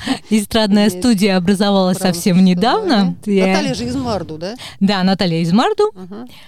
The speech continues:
Speaker 1: Вот, и вот щас так получилось, что она переехала в Нарву. Вот, и здесь она тоже набирает детишек. Так что, если родители, если вы хотите видеть своего ребёнка поющим
Speaker 2: Поющим,
Speaker 1: на
Speaker 2: да.
Speaker 1: сцене,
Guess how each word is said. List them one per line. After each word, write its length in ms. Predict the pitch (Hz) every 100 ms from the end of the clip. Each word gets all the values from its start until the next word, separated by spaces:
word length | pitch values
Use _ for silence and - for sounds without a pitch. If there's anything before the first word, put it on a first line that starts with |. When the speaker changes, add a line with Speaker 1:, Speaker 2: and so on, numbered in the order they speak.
| -
Speaker 1:
Вот, 240 | 196 170 165
и 40 |
вот 140 | 170 160
щас 160 | 220
так 160 | - -
получилось, 460 | 190 190 - 175
что 320 | - - 160 156
она 300 | 151 147 139
переехала 640 | - 160 156 156 - 156
в 60 | 175
Нарву. 480 | 294 415 262 180 175 - -
Вот, 260 | 175 147 -
и 160 | 170 - - -
здесь 360 | 185 156 190
она 180 | 185 180
тоже 200 | 175 160
набирает 580 | 165 165 175 165 151 151
детишек. 720 | 143 185 - 440 370 - - - - -
Так 200 | - 214
что, 160 | - 220
если 420 | 180 226 226 180
родители, 560 | 180 196 180 185 180 156
если 600 | 156 170 - - 147 147 - - -
вы 140 | 175
хотите 540 | - 196 - 196 -
видеть 260 | 175 175 175
своего 380 | - 180 165 170
ребёнка 480 | 170 151 160 139 160
поющим 260 | 160 170
Speaker 2:
Поющим, 720 | 285 370 349 381 - 285 180 277 180
Speaker 1:
на 160 | 202
Speaker 2:
да. 280 | 208 202 202
Speaker 1:
сцене, 520 | 202 339 427 311 180